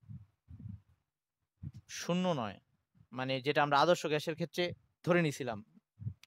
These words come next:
শূন্য নয়। আর আরেকটা হচ্ছে যে ধরে নিছিলাম যে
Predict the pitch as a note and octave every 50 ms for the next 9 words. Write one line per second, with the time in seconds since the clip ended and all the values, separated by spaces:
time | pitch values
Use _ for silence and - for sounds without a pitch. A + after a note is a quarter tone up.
0 | _ - - - E3 D#3+ D3+ C#3 B2 G#2 - - _ _ _ _ _ _ _ _
1 | _ _ _ _ _ _ _ - - - - - - - - - - - - -
2 | _ _ _ _ _ _ _ _ _ _ - - _ _ _ _ _ _ _ _
3 | _ _ _ _ _ _ _ - A2+ A2+ A#2+ C3+ D#3 E3+ D3 D#3+ F#3 E3 E3 -
4 | - - E3+ G3+ C4+ D4+ _ _ _ _ - - - - - - - - _ -
5 | - - _ - D#3 D3 C#3 C#3+ D3+ C#3+ C3+ C#3 C#3+ C3+ C#3+ D#3+ E3 E3 D#3+ D#3
6 | - F3+ G3 G#3+ A3 G3 E3+ E3+